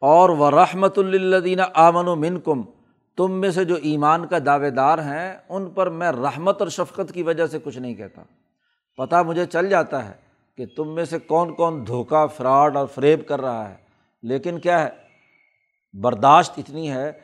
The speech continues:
کہ اس برداشت کے تحت میں تمہیں کچھ کہتا نہیں ہوں۔ رحمت کی وجہ سے، نرمی کی وجہ سے، شفقت کی وجہ سے۔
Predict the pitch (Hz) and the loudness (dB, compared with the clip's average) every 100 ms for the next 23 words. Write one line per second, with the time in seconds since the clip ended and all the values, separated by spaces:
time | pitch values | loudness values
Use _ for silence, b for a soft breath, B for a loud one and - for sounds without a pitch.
0 | b b - 131 151 123 135 117 139 156 | b b -12 -10 -10 -6 -4 4 4 4
1 | - 165 156 139 160 165 - _ _ 107 | 0 -8 -6 -4 -4 -6 -14 _ _ -8
2 | 139 151 160 165 - - 190 180 175 123 | -6 -4 -6 -6 -8 -6 -4 -2 -4 -4
3 | 117 98 82 85 135 143 180 196 - 156 | -8 -12 -18 -6 -6 -2 -2 -2 -2 -6
4 | 143 151 143 135 127 151 165 185 156 147 | -2 -4 -4 -6 -2 -2 -2 -4 -4 -4
5 | 143 147 127 143 - 170 - 180 - 139 | -2 -2 -4 -10 -6 -6 -2 -4 -4 -8
6 | 120 107 - | -8 -8 -14